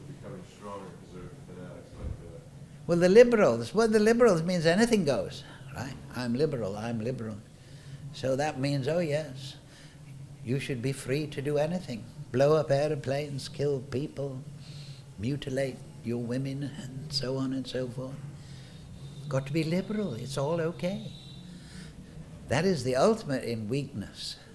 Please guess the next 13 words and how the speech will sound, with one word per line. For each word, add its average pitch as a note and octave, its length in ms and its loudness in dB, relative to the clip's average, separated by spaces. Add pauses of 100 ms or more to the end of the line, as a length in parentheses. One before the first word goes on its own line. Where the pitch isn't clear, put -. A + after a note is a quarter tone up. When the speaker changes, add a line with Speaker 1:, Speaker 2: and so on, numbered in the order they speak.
(2000)
Speaker 2:
So C#3 180 6
here's, G#3+ 440 8 (260)
here's G3+ 360 8
what, E3+ 400 2
this F#3 220 6
is F#3 80 6
verse, F#3 540 6
that's D#3+ 320 -2
why E3+ 140 2
I'm E3+ 100 0
saying, F3 380 2
this E3 160 2
verse, F#3 580 6